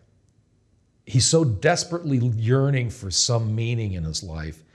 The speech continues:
he projects that onto her, which is why at the end, when the director, uh,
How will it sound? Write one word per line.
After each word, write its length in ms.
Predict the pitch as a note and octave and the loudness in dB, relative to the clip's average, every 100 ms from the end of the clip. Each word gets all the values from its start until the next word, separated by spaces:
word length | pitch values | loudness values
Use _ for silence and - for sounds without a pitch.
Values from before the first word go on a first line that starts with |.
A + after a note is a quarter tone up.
| _ _ _ _ | _ _ _ _
he 380 | _ C3+ C#3 C3 | _ 4 4 4
projects 880 | B2+ - A#2+ F#2+ F#2 C3 C#3+ - - | -2 -6 -4 -4 0 2 2 -2 -6
that 320 | A2 G2+ - | -4 -6 -8
onto 460 | B2 A2+ A#2 A2 G2 | -6 -4 -4 -6 -10
her, 460 | - F2+ D2+ D2 - _ _ _ _ - | -12 -14 -14 -16 -20 _ _ _ _ 0
which 140 | C#3+ | 2
is 100 | E3 | 4
why 220 | D3 D#3+ | 2 2
at 100 | C#3+ | 2
the 160 | B2+ B2 D3+ | -2 -4 -2
end, 440 | F#3 C3+ A2+ E2+ - _ _ _ _ _ _ _ _ _ _ _ _ _ - | -2 -2 -4 -8 -16 _ _ _ _ _ _ _ _ _ _ _ _ _ -2
when 460 | C3 A#2+ A#2 G#2+ - - _ _ _ _ _ | 2 4 2 -2 -8 -20 _ _ _ _ _
the 160 | - A#2 | -2 0
director, 760 | A#2 A#2+ C3 - A#2 G#2 F#2+ - _ _ _ - | 4 4 2 0 -4 -4 -6 -12 _ _ _ -8
uh, 240 | F#2+ F#2 | -6 -6